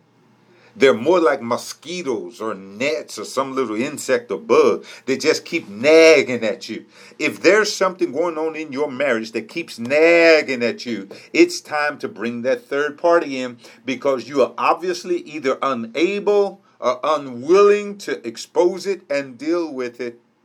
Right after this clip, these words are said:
Bring that third party in so you can get that love bank account reconciled. And be careful, because where these little arguments used to result in small love withdrawals,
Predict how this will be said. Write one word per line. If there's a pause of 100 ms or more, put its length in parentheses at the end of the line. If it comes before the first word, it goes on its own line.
(1800)
Bring
that
third
party
in (920)
so
you
can
get
that
love
bank
account (220)
reconciled. (960)
And
be
careful, (760)
because
where
these
little
arguments
used
to
result
in
small
love
withdrawals,